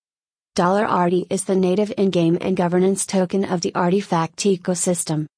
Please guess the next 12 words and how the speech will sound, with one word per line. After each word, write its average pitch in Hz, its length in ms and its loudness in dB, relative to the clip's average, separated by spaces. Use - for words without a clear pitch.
It 208 200 0
can 254 180 2
be 233 100 2
used 196 440 2
to 202 80 -6
purchase 190 560 -2
Artifact 175 720 -2
game 190 260 4
items, 185 540 0
N 214 100 4
F 196 160 -2
Ts, 160 460 -2